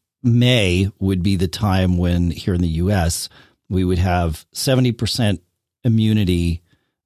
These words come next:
uh, to the vaccine, and he was predicting that that would mean we'd have herd immunity. There's a presumption there, and the presumption, without getting all too deep into what he said, but it's worth going to check it out, is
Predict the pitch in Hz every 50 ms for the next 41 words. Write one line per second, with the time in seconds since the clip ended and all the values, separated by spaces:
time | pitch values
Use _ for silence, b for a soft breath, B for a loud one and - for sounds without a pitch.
0 | _ _ - 90 80 76 67 - - - 120 104 82 98 92 92 - - 117 104
1 | 92 87 85 - 113 101 92 - _ _ _ _ - - - - - - - 180
2 | 175 170 170 143 131 131 - - - 117 87 117 101 - 120 104 101 98 85 -
3 | 107 104 104 101 107 92 101 98 95 92 90 85 85 85 85 85 90 87 85 80
4 | 82 - _ - - - 120 104 92 92 85 82 82 82 78 76 71 69 67 69
5 | - B B B B B B _ _ - 147 127 113 120 - - 131 113 - 104
6 | 139 143 147 147 - - 127 107 98 90 92 87 82 85 85 87 85 76 104 101
7 | 95 80 113 98 117 117 110 - - 113 92 90 87 76 - _ - - 82 82
8 | 78 73 92 85 87 87 82 76 - - - - 113 85 85 92 85 - 90 82
9 | - 90 78 87 80 80 82 - - 98 87 82 82 78 73 80 82 82 - -
10 | 82 82 - - 90 80 78 78 - - 95 - 90 98 110 95 80 73 - B
11 | B B B B B - 160 147 135 113